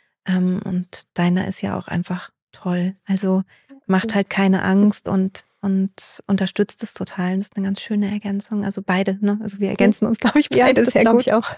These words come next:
Speaker 1: Ja,
Speaker 2: <laughs>
Speaker 1: passt gut zusammen.
Speaker 2: Ja, sehr gut.
Speaker 1: Ja.
Speaker 2: Gibt's was, was wir jetzt noch vergessen haben, was dir noch wichtig ist zu sagen?
Speaker 1: Mm, vielleicht noch mal kurz zu diesem, zu diesem Scheitern-Gefühl.
Speaker 2: Ja.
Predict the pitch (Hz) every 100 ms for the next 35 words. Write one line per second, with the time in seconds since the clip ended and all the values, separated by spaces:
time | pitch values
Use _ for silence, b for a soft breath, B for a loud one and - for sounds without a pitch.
0 | - 196 214 262 - 294 - 302 466 -
1 | - - - 185 165 185 190 311 285 -
2 | 233 220 226 - b b b 214 202 -
3 | - - - 240 240 - - 220 - -
4 | - 214 208 202 202 202 214 _ - 202
5 | 202 - - - 196 196 - 202 226 -
6 | 190 190 185 196 - 196 190 - 214 -
7 | - 196 - - - 185 190 185 185 -
8 | _ _ _ _ _ _ _ _ _ _
9 | _ - 196 208 214 - 220 208 240 247
10 | 226 214 - 226 - - 214 208 202 202
11 | 196 202 - - 202 196 196 - - 185
12 | 220 - 262 269 285 294 277 - - 254
13 | 262 294 180